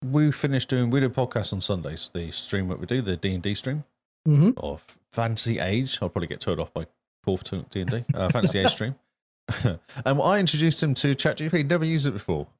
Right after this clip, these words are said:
Speaker 1: And we
Speaker 2: Oh.
Speaker 1: did one sentence and it was like, um, oh, what was it again? Try and find that sentence. Um, and all I typed in was a few words just to go, 'cause what we're doing is a rand-, we do random, um,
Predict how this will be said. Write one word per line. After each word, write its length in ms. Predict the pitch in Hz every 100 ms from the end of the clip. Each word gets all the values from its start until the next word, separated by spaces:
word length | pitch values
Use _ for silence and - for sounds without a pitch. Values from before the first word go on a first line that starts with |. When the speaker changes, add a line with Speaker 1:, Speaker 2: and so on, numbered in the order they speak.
| -
Speaker 1:
And 240 | 117 117
we 100 | 120
Speaker 2:
Oh. 40 | 302
Speaker 1:
did 160 | 113
one 180 | 120 139
sentence 560 | 120 127 123 98 82 -
and 60 | 98
it 40 |
was 120 | 90
like, 360 | 101 101 95 -
um, 460 | 101 95 95 90 98
oh, 80 | 165
what 160 | 151
was 120 | 151
it 60 | 120
again? 180 | - 92
Try 100 | 117
and 80 | 101
find 180 | 110 87
that 100 | -
sentence. 420 | 98 82 67 - _ _ _ _ _
Um, 500 | 113 107 104 98 90 - _ _ _ _ _ _ _ - _ _ _ _ _ _ -
and 140 | 139
all 200 | 175 196
I 60 | 170
typed 320 | - 139 -
in 60 |
was 100 | 139
a 40 | 104
few 200 | - 120
words 460 | 135 87 73 - -
just 200 | - 139
to 40 | 135
go, 300 | 139 123 113
'cause 160 | -
what 160 | 147 190
we're 100 | 160
doing 240 | 151 151 110
is 60 |
a 60 | 104
rand-, 380 | 107 113 110 -
we 140 | 120
do 180 | 123 110
random, 640 | 98 113 117 110 107 98 98
um, 640 | 104 98 95 92 87